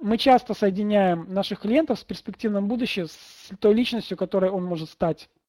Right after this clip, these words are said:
развивая свое направление в бизнесе. И таким образом человек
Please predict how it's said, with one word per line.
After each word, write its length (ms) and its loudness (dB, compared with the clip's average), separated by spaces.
развивая 420 2
свое 200 -6
направление 520 -4
в 60 -6
бизнесе. 480 -2
И 80 -2
таким 240 4
образом 320 4
человек 440 4